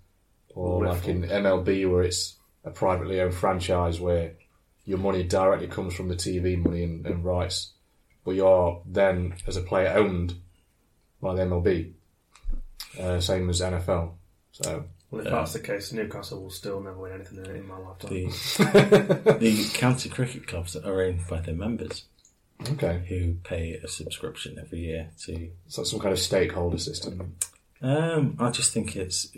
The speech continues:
Speaker 3: whoever pays the, like, hundred and fifty, two hundred quid membership fee gets to have a, a say in what happens.
Speaker 1: Mm-hmm.
Speaker 3: So
Speaker 2: Which, which is fair enough. If
Speaker 3: Yeah.
Speaker 2: you're paying for it, then you
Speaker 3: Yeah.
Speaker 2: get, you should get
Speaker 1: Mm.
Speaker 2: a valid input
Speaker 1: Do you get a
Speaker 2: into
Speaker 1: badge
Speaker 2: it.
Speaker 1: if you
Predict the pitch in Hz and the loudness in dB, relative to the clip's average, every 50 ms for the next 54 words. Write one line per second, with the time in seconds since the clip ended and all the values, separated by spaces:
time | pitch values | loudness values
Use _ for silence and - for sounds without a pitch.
0 | - - - - 117 98 95 92 90 90 92 90 87 - - _ _ _ _ _ | -18 -18 -14 -10 -8 -6 -4 -4 -2 -2 -4 -6 -8 -12 -18 _ _ _ _ _
1 | _ _ _ - - 101 95 92 90 87 - - 92 92 92 90 90 85 87 82 | _ _ _ -6 -4 -2 -2 -2 -2 -4 -4 0 0 0 0 0 0 0 0 -2
2 | - - 101 98 92 90 95 92 90 - 92 90 - - 98 98 - 98 98 98 | -4 -6 -8 -8 -6 -6 -6 -6 -4 -6 -6 -6 -4 -6 -6 -6 -4 -6 -6 -6
3 | 92 95 92 92 - - 101 92 90 - - _ _ _ _ _ _ - 104 101 | -6 -8 -10 -12 -10 -8 -8 -8 -8 -10 -18 _ _ _ _ _ _ -6 -6 -6
4 | 98 90 - - 90 - - - 87 90 90 90 87 87 90 90 87 - - - | -4 -6 -8 -8 -10 -12 -8 -4 -2 -2 -2 -2 -2 -4 -4 -4 -4 -6 -8 -8
5 | - - _ _ _ _ - - - 92 95 98 95 90 90 90 95 90 - - | -8 -12 _ _ _ _ -14 -10 -8 -6 -6 -6 -4 -2 0 0 -2 -2 -4 -8
6 | - - 95 90 92 92 90 87 87 - - 92 87 - - 92 - - - 151 | -6 -4 -2 -2 -2 -2 -4 -4 -6 -6 -10 -12 -12 -12 -10 -12 -12 -10 -8 -8
7 | 117 101 107 127 151 165 139 - - - - _ _ _ - - - 82 80 80 | -8 -4 0 0 -2 -2 -2 -12 -18 -20 -20 _ _ _ -18 -10 -8 -6 -6 -6
8 | 80 80 - - - 110 - - 113 117 113 135 131 127 127 - - 98 - - | -6 -8 -12 -12 -10 -10 -8 -6 -6 -6 -4 -2 -2 -2 -2 -4 -10 -12 -6 -6
9 | 101 98 92 95 110 135 143 - - - - - - 98 98 104 101 98 - 107 | -6 -6 -6 -6 -6 -6 -6 -8 -12 -16 -16 -12 -12 -10 -10 -10 -10 -10 -8 -6
10 | 101 101 98 98 101 - - - 101 101 113 135 135 - 117 107 104 104 104 104 | -6 -6 -6 -8 -12 -16 -18 -14 -8 -6 -4 -4 -4 -4 -6 -8 -8 -8 -8 -8
11 | 104 104 101 101 - - - - - - 104 101 - - - - - 110 104 - | -6 -6 -6 -8 -8 -10 -14 -18 -16 -16 -14 -14 -12 -14 -14 -12 -10 -8 -8 -8
12 | - - - _ - - 110 120 113 101 95 90 - - - _ _ _ _ _ | -10 -14 -18 _ -10 -6 -4 -4 -4 -6 -6 -10 -16 -20 -20 _ _ _ _ _
13 | _ - - 110 110 101 104 107 110 127 147 143 - - - - - - - - | _ -12 -8 -6 -4 -4 -2 0 0 0 0 -2 -4 -8 -12 -16 -16 -14 -6 2
14 | 147 156 165 180 175 156 135 110 135 117 95 85 - - - 135 123 107 - 101 | 4 4 6 8 6 6 8 8 8 8 8 6 4 0 -2 -4 -4 -4 -6 -8
15 | 90 - - 98 95 92 90 90 87 90 87 87 85 | -8 -8 -10 -10 -8 -6 -4 -2 -2 -2 -2 -2 -4